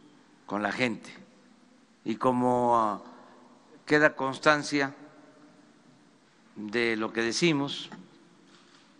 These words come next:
pues hay que ver cuándo expresé eso, ¿no? No hubo un cambio de estrategia. Dije, vamos a ir a los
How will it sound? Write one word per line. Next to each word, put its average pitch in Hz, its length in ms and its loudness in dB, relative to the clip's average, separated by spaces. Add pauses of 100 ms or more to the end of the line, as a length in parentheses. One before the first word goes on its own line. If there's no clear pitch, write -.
(720)
pues 110 260 -4
hay 113 160 0
que 98 400 -4 (600)
ver 107 400 -2 (720)
cuándo 127 500 6 (1400)
expresé 107 680 -2
eso, 82 320 -4
¿no? 123 120 -10 (960)
No 131 180 2
hubo 139 80 4
un 131 120 0
cambio 113 480 2
de 95 80 -8
estrategia. 85 500 -12
Dije, 147 400 0 (340)
vamos 151 320 0
a 127 140 2
ir 160 320 0 (1040)
a 139 400 4 (720)
los 143 560 2